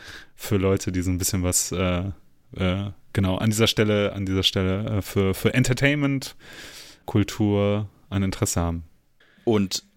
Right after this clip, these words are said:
Speaker 2: eure drei Lieblingsentertainer, Max,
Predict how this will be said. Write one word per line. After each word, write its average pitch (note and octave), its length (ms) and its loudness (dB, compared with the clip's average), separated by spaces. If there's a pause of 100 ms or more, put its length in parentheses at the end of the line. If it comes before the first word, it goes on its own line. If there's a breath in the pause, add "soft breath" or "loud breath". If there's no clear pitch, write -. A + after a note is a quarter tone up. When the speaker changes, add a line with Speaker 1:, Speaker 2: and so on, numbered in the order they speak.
(120)
Speaker 2:
eure F3 340 2
drei F#2+ 280 2
Lieblingsentertainer, F2 1300 0 (880)
Max, - 720 0